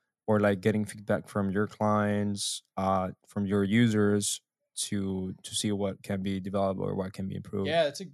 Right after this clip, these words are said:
Speaker 2: that's a great question. And I mean, giftology, never lose a customer in a hundred days. Like, it's, it's ever evolving. Like, that person hopefully is on a journey with you. Like, we've had some people that have been with us the whole time. We've had people that have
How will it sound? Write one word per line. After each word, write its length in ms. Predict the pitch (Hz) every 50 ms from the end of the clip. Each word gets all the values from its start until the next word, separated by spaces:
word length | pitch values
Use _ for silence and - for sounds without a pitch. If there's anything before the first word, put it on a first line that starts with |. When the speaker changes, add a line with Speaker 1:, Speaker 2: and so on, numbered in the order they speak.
| _
Speaker 2:
that's 140 | 147 151 -
a 40 | 226
great 300 | 170 139 156 160 156 -
question. 340 | - 139 151 147 - 147 135
And 160 | 127 120 127
I 60 | 123
mean, 320 | 127 123 131 131 127 127 117 _ _ _ _ _ _ _ _ _ _ _ _ _ _ _
giftology, 760 | 190 190 190 - 165 147 151 170 180 175 147 147 180 180 175 160
never 220 | 151 147 143 151
lose 220 | 147 151 147 139
a 20 | 143
customer 320 | - 156 151 151 - 160
in 60 | 143
a 20 | 131
hundred 240 | 139 143 139 135 127
days. 340 | 135 131 139 151 156 147
Like, 200 | 147 131 123 -
it's, 200 | 139 117 - - -
it's 180 | - 131 - -
ever 260 | 135 151 160 170 156
evolving. 460 | 127 117 117 123 151 156 127 113 117 113
Like, 220 | 120 120 120 113 - - - _ _ _ _ _ _ _ _ _ _ _ _ _ _
that 260 | 147 147 160 156 -
person 340 | - 151 151 147 - 180 165
hopefully 380 | 147 151 151 147 147 143 139
is 100 | 135 127
on 140 | 135 135 135
a 60 | 127
journey 260 | 123 120 127 131 135 139
with 120 | 135 127
you. 120 | 147 147
Like, 100 | 143 127
we've 140 | 120 135 143
had 180 | 151 151 147 143
some 140 | - 139 123
people 240 | - 143 147 143
that 180 | 135 127 - -
have 120 | 127 120
been 120 | 127 131 127
with 140 | 127 120 -
us 120 | 120 -
the 100 | - 120
whole 140 | 131 127 123
time. 360 | - 143 151 160 165 156 147
We've 100 | 139 123
had 140 | 131 123 -
people 240 | - 127 - - 123
that 160 | 123 120 117
have 180 | 120 117 113